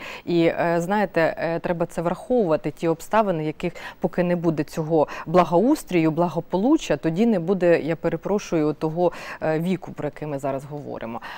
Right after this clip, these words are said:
А ще я хочу сказати, що, е, прописано, але воно не діє.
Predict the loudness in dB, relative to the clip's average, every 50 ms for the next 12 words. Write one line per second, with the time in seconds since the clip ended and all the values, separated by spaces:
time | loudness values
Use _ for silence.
0 | -10 -4 -2 -2 0 2 4 4 4 4 2 0 0 0 -4 -6 -6 -4 0 2
1 | 2 2 2 0 -4 -4 -4 0 2 4 4 4 2 0 -2 0 0 2 2 0
2 | 0 0 -4 -4 -2 -2 -4 -2 0 2 2 2 2 0 0 0 0 -2 -2 0
3 | -2 -2 0 -2 -2 -4 -4 -6 -6 -8 -6 -6 -8 -10